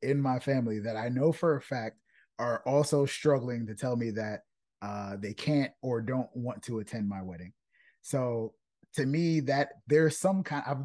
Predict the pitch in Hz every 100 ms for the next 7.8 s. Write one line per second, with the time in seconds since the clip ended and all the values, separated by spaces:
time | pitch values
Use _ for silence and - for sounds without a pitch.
0 | 131 - 107 113 117 113 117 123 120 131
1 | - 135 131 151 151 156 151 156 165 160
2 | _ 113 123 131 131 135 123 127 143 143
3 | 143 143 156 151 - 156 151 151 135 113
4 | 113 107 104 107 107 104 - _ _ _
5 | _ 104 104 101 101 107 107 104 135 156
6 | 147 147 147 180 147 139 143 147 _ -
7 | - 117 135 143 139 131 127 107